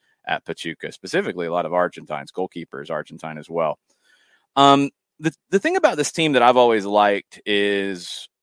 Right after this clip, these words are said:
they have done a great job developing talent. And when they really started to solidify themselves as one of the best teams in Mexico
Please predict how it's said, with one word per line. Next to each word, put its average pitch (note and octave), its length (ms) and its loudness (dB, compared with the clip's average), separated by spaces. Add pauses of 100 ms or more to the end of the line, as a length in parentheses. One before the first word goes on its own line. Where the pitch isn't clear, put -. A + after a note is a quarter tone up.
(120)
they C#3+ 340 2
have D#3+ 340 -6
done B2+ 220 0
a A#2 100 -2
great G#2 400 -4
job G2 340 -2
developing F2 960 -6
talent. D2+ 420 -14 (220)
And F2+ 500 -6
when G#2+ 200 -4
they D3 440 -2 (580)
really E3+ 340 -2
started B2 420 -2
to A2 120 -6
solidify G2 640 -4
themselves F2 540 -8
as E2+ 100 -14
one F2+ 120 -8
of F2+ 40 -12
the F2+ 80 -6
best F2+ 240 -6
teams F2 280 -12
in E2+ 100 -10
Mexico E2+ 800 -6